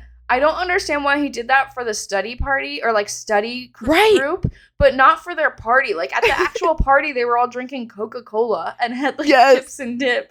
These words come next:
Speaker 2: Yeah.
Speaker 1: And I was like, "This is, this is nuts. <laughs> Like, what are we doing here, kids?" Like, the, the popular kids when I gr-, was growing up, they had all the best drugs. Like,
Speaker 2: Yeah.
Speaker 1: they were the ones, they were killing it at their,
Speaker 2: Yeah.
Speaker 1: at their parties. Like, I don't understand why these rich kids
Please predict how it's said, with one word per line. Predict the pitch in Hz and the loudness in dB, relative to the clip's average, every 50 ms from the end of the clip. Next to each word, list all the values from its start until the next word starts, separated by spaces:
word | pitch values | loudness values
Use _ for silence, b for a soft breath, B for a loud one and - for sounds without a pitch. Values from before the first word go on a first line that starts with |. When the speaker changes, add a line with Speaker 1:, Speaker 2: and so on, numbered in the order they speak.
| _ _ - | _ _ 0
Speaker 2:
Yeah. | 320 320 226 - | 4 6 6 6
Speaker 1:
And | - 302 | 4 4
I | 294 | 2
was | 302 285 | 0 -2
like, | 294 269 277 | -4 -4 -4
"This | 302 359 403 | -4 0 2
is, | 440 392 339 294 285 285 - _ _ _ _ _ _ _ _ _ _ | 2 2 2 0 -4 -12 -12 _ _ _ _ _ _ _ _ _ _
this | 320 427 523 | -2 -2 -2
is | 480 320 226 | -2 -2 0
nuts. | 220 - - 554 494 392 - - - - 587 | 2 4 6 6 6 4 2 -2 -4 0 4
<laughs> | 508 | 4
Like, | 466 427 427 | 6 6 8
what | 508 - - 640 587 508 | 6 6 6 6 4 4
are | 427 | 4
we | 403 339 269 | 2 2 2
doing | 311 339 392 587 508 392 | 2 6 8 8 8 8
here, | 370 277 247 247 | 6 2 0 0
kids?" | - 285 240 254 349 440 - - | -2 -2 0 0 0 0 -2 -4
Like, | 302 285 277 - | -8 -4 0 2
the, | 269 262 247 233 240 b b b b | 2 4 4 2 -2 b b b b
the | 254 269 | -12 -4
popular | - 294 285 320 453 453 403 339 | 2 4 4 4 4 0 -2 0
kids | 339 330 254 269 | -2 -4 -2 2
when | 247 233 | 4 4
I | 285 381 330 | 4 4 2
gr-, | 247 220 - 220 | 0 -2 -2 -2
was | 226 214 | -6 -4
growing | 214 220 208 208 | -2 -2 -2 0
up, | 202 196 - - _ 196 | 0 -2 -4 -6 _ -8
they | 233 320 | -8 -6
had | 359 339 320 226 | -4 -2 0 4
all | 175 233 233 | 4 4 4
the | 233 226 | 4 2
best | 226 214 220 - - | 2 0 0 -2 -6
drugs. | 180 190 226 262 214 175 - - - - | 0 2 4 4 4 2 -4 -12 -6 0
Like, | 208 202 | 4 4
Speaker 2:
Yeah. | - 277 | 4 6
Speaker 1:
they | 254 330 | 4 2
were | 359 285 | 0 0
the | 240 226 | 0 0
ones, | 220 214 208 202 208 208 - _ _ _ _ _ _ - | 0 0 -2 -2 -6 -10 -12 _ _ _ _ _ _ -2
they | 269 | 0
were | 339 320 | 0 -2
killing | 330 - - 226 240 302 330 277 | -2 -4 -4 -2 0 0 0 0
it | 202 135 - | 0 -2 -4
at | 190 - - | -4 -4 -2
their, | 196 269 277 | 0 0 2
Speaker 2:
Yeah. | 180 175 214 | 2 2 2
Speaker 1:
at | 220 - | 2 0
their | 262 302 | -2 -4
parties. | 294 247 220 185 180 180 196 226 226 - 220 | -2 -2 -2 -2 -2 -4 -6 -8 -8 -8 -6
Like, | 220 202 196 - | -6 -6 -4 -2
I | - 254 | 0 0
don't | 311 320 277 | 0 0 -2
understand | 247 247 240 233 226 - - 233 247 262 262 226 | -4 -6 -8 -10 -10 -10 -10 -8 -8 -8 -6 -2
why | 220 214 214 | -2 0 0
these | 208 208 214 202 | -2 -4 -8 -10
rich | 196 226 - - - | -10 -10 -10 -10 -12
kids | - 220 202 202 | -12 -12 -12 -12